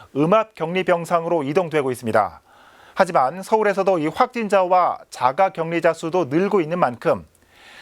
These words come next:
자가 격리 생활 수칙을 통해 확산도 줄이고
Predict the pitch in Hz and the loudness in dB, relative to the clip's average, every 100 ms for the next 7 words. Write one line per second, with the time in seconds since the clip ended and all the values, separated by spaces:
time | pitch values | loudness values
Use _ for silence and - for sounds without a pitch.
0 | - - 131 165 196 185 185 190 202 196 | -18 0 2 2 0 0 -2 0 2 2
1 | 185 175 180 175 - 170 185 135 113 - | 0 -6 -2 -2 -2 0 2 2 0 -2
2 | 214 - 190 180 175 - 170 180 160 117 | -2 0 0 0 -4 -2 0 0 2 0